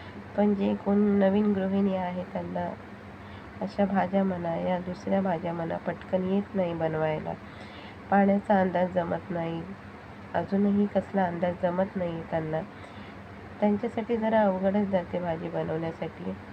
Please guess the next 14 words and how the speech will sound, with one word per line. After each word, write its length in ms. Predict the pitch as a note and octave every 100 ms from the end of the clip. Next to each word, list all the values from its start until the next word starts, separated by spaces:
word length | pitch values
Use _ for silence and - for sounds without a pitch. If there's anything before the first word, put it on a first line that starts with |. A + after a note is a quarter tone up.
| - - - - - - - -
जर 60 | G3+
ही 200 | G#3+ A#3
रेसिपी 400 | A#3 A3+ A3+ A#3
त्यांनी 340 | A#3 A3+ A3
पाहिली 380 | A3 A3 G#3 G#3
तर 140 | G3+ G3+
खूपच 280 | - G3 G3+ G3+
त्यांना 400 | G3 F3+ F#3 F#3 A#3 - - - -
फायदेशीर 540 | F3+ F3 F3 - F#3+
आहे. 320 | F3+ E3+ F3+ G#3 - - - - - - - - - - - - -
पाहू 200 | G#3 G#3
शकता 380 | G#3+ A3+ A3+ A3+
तुम्ही 380 | A3 A3 A3+ A3+
इथे 340 | G3+ G#3 B3